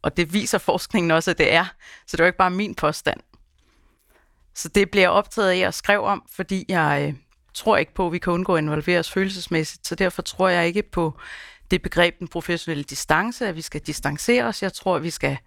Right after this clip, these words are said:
forholde os og tale åbent med hinanden om de her følelser, vi har på spil.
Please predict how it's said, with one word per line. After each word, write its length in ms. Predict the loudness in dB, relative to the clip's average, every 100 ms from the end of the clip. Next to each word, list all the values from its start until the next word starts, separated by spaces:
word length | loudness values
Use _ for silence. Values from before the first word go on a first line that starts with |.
| _ -20 _
forholde 400 | -2 2 4 2
os 340 | 0 -4 -16 _ _ _ _ _ _ _ _ _ -6
og 100 | -6
tale 380 | -2 2 2 0 -8 _ _ _ _ _ -4 2
åbent 460 | 2 2 -6 -4
med 120 | 0 2
hinanden 420 | 4 2 0 -2
om 160 | -2
de 140 | -2 0
her 120 | 0
følelser, 380 | 0 -4 -4 -2
vi 80 | -2
har 100 | -4
på 80 |
spil. 300 | -6 -4 -4